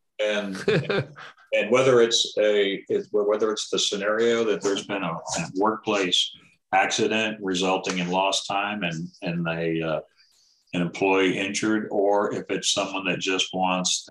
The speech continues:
Speaker 2: someone to come out and do an assessment so they can be a better company for their employees.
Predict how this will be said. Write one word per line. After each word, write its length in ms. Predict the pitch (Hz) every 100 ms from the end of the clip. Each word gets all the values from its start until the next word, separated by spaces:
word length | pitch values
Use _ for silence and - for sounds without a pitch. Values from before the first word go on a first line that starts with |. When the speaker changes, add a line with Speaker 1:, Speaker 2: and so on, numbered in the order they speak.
| -
Speaker 2:
someone 320 | - - 98
to 80 | 87
come 220 | - 90
out 180 | 92 92
and 100 | 87
do 120 | 92
an 80 | 90
assessment 540 | 85 90 90 - 90
so 160 | - 92
they 140 | 90 87
can 320 | 90 85 82
be 120 | 90
a 100 | 85
better 380 | 85 92 87 82 -
company 380 | 98 95 87
for 200 | 87 107 113
their 120 | 87
employees. 840 | 80 - 90 87 85 82 80 -